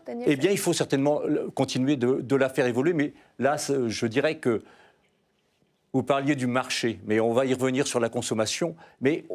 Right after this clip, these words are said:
Speaker 2: on peut faire évoluer la loi. De toute façon, euh, vous interpellez pas mal les politiques. Euh, je
Speaker 1: Oui,
Speaker 2: pense que
Speaker 1: c'est ce qu'on
Speaker 2: moi,
Speaker 1: entend sur ce
Speaker 2: euh, je,
Speaker 1: plateau
Speaker 2: je,
Speaker 1: aussi.
Speaker 2: je,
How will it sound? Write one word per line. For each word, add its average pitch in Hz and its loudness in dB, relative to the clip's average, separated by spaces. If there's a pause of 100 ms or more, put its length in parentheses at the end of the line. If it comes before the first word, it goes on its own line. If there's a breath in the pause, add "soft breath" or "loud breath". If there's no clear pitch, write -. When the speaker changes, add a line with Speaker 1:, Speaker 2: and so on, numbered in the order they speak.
(260)
Speaker 2:
on 143 2
peut 151 2
faire 143 0
évoluer 117 2
la 104 2
loi. 131 0
De 120 -8
toute 107 -8
façon, 127 0
euh, 113 2 (400)
vous 117 2
interpellez 131 0
pas 127 0
mal 127 0
les 120 2
politiques. 117 -4
Euh, 101 0
je 143 -4
Speaker 1:
Oui, 330 6
Speaker 2:
pense 139 0
que 127 2
Speaker 1:
c'est 254 0
ce 254 -6
qu'on 294 2
Speaker 2:
moi, 285 4
Speaker 1:
entend 403 2
sur - 2
ce - 2
Speaker 2:
euh, 139 2
je, 262 -2
Speaker 1:
plateau 175 0
Speaker 2:
je, 160 2
Speaker 1:
aussi. 190 0
Speaker 2:
je, - 2